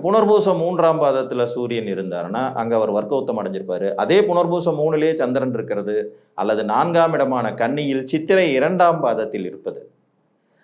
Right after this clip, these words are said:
அல்லது ஏழாம் இடமான தனுசில் உத்திராடம் முதலாம் பாதத்தில் இருப்பது அல்லது பத்தாம் இடமான மீனத்தில் ரேவதி நான்காம் பாதத்தில் இருப்பது வர்க்க உத்தமம்.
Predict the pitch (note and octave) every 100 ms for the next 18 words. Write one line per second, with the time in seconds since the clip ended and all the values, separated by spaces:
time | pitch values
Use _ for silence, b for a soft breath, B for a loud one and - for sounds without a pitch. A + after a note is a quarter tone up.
0 | _ - C3+ D#3+ D#3 D#3 C#3 A#2 D#3+ F#3+
1 | F#3 D#3 C#3 C3+ B2+ G#2+ G#2 C#3 D3+ C#3+
2 | C#3+ A#2+ B2+ A3 G#3 G3 F3+ C#3 D3 D#3+
3 | D#3 C3+ A#2+ A#2 G#2+ F2 E2+ D#2+ D2 D#2
4 | - _ _ _ _ _ _ - B2+ C#3+
5 | D#3 A#2+ A#2+ F3+ D#3 D3+ C3+ A#2+ A#2 A2+
6 | C#3 C3 - A#2 D#3 D#3 - - B2 B2
7 | B2+ b b - C3 F3+ F3+ E3+ A#2+ B2
8 | D#3+ D3 C3 A2+ G#2 F#2 F2 F2 G2+ F#3+
9 | D#3 - G2+ - -